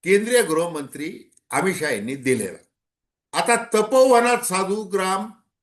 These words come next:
उभं करायचं, त्यासाठी हट्टाला पेटलेल्या भारतीय जनता पार्टीची मोठी अडचण झालेली आहे. कारण की एकनाथ शिंदे यांच्या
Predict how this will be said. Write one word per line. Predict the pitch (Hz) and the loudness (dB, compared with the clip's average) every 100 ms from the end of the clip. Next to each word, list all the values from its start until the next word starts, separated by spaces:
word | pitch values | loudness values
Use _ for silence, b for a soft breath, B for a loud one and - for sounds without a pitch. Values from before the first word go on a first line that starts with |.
| _ _ _ _ | _ _ _ _
उभं | 147 180 202 254 | -2 2 6 6
करायचं, | 240 165 127 95 - _ _ _ _ _ _ | 4 0 0 -4 -14 _ _ _ _ _ _
त्यासाठी | 175 226 202 202 - 143 156 - - | 0 0 0 -4 -6 -10 -12 -14 -14
हट्टाला | 165 151 - 240 254 | -14 -8 0 4 4
पेटलेल्या | 240 190 170 143 110 90 - - | 2 2 0 -2 -6 -8 -16 -12
भारतीय | 107 123 - 247 | -8 -8 -2 -2
जनता | 202 160 - 160 | 0 -2 -4 -6
पार्टीची | 156 123 101 123 120 165 180 b b _ | -4 -8 -8 -12 -10 -10 -10 b b _
मोठी | 127 170 214 240 | -2 2 2 4
अडचण | 277 196 202 233 | 4 2 2 2
झालेली | 196 127 131 143 202 | 2 0 -2 -4 -4
आहे. | 165 - - _ _ _ _ _ - | -6 -6 -18 _ _ _ _ _ -2
कारण | 175 240 254 | 2 4 2
की | 202 120 110 - | -2 -8 -10 -10
एकनाथ | 143 160 233 233 202 | -8 -6 -2 -2 -2
शिंदे | 180 180 190 202 165 | -6 -2 0 0 -2
यांच्या | 147 147 | -6 -4